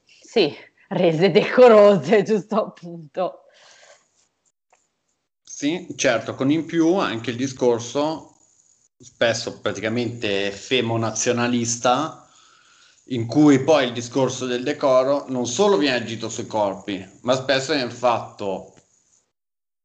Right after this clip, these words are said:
Speaker 2: in maniera del tutto patriarcale,
Speaker 1: Mhm.
Speaker 2: usando come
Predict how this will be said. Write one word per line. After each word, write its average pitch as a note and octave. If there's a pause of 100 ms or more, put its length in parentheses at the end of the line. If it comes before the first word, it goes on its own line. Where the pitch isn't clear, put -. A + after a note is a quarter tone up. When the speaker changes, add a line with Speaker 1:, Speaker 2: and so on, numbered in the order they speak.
Speaker 2:
in C3
maniera D3
del B2+
tutto C#3
patriarcale, B2 (380)
Speaker 1:
Mhm. F3
Speaker 2:
usando F3+
come C3+